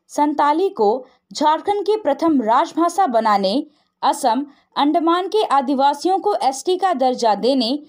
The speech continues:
आदि मांगों को लेकर आज हावड़ा मुंबई मुख्य रेल मार्ग को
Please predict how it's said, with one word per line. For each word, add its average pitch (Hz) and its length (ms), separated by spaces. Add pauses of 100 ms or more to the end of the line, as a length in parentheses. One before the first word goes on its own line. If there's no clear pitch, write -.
(240)
आदि 285 280
मांगों 277 400
को 339 160
लेकर 247 400 (100)
आज 214 340 (280)
हावड़ा 330 400
मुंबई 254 560 (300)
मुख्य 339 360
रेल 285 240
मार्ग 269 380
को - 360